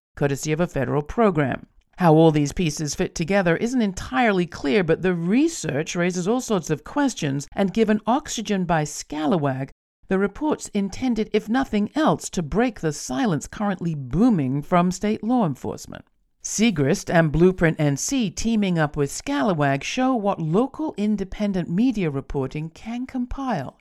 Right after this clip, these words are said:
And there's more to it too. Whereas the national story from Washington puts a president and a remote set of lawsuits at the center,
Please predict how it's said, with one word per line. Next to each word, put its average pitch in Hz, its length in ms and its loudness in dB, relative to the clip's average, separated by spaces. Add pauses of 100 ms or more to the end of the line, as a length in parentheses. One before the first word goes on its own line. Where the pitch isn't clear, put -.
And 277 120 0
there's 302 160 2
more 302 220 2
to 196 160 0
it 170 160 -2
too. 214 360 2
Whereas 269 360 4
the 247 140 2
national 233 640 0
story 156 340 -2
from 147 300 -4
Washington 180 580 -4
puts - 240 -2
a 190 60 -4
president 208 640 -2
and 175 140 2
a 180 80 4
remote 175 400 4
set 165 180 0
of 143 140 0
lawsuits 196 580 0
at 131 140 -10
the 143 100 -8
center, 139 480 -8